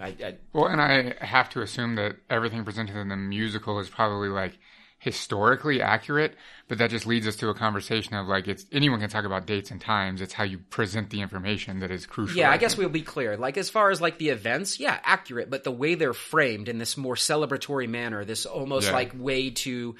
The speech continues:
Speaker 1: this, this goal of empathizing with Alexander Hamilton, who is this, this wild elitist who supported, well, a whole, a whole bunch of aw-, awful institutions, which we're about to talk about. So let's just talk about him.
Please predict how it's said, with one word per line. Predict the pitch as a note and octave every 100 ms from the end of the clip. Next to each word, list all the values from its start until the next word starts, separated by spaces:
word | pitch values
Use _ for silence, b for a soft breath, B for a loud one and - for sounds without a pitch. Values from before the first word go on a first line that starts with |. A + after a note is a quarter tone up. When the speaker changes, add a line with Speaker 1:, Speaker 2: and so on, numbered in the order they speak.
| B B
Speaker 1:
this, | B D3 -
this | - D#3 B2+
goal | C3 D3+ D3+ C3+
of | G#2+
empathizing | D#3 D#3 C3 - A2 G#2+ G#2+
with | A2
Alexander | G#2 A#2+ A#2+ A#2+ A2
Hamilton, | G#2 D3 C#3+ A2+ A2+
who | A2
is | D3+
this, | C#3+ E3 G2+ F#3
this | D#3+ C3
wild | B2 C3 F3 F#3 F#3 -
elitist | C#3 C#3 A2+ C#2+ - - - B B B B B
who | - F3 D#3
supported, | - - F#3+ G3 F3 D3 - - - _
well, | D3+ C#3+ C#3+
a | D3+
whole, | - D#3+ D3+
a | D3+
whole | E3
bunch | C#3+ C3 C3
of |
aw-, | A#2+ A#2 -
awful | C3 B2+ A#2+
institutions, | A2+ - A#2+ G2+ A2+ G#2
which | G#2
we're | A#2
about | G2+ G2
to | G2+
talk | G2 F#2
about. | F#2 E2+
So | - G3+
let's | G#3+
just | G3
talk | F3+ D#3+
about | A#2+ A2
him. | G#2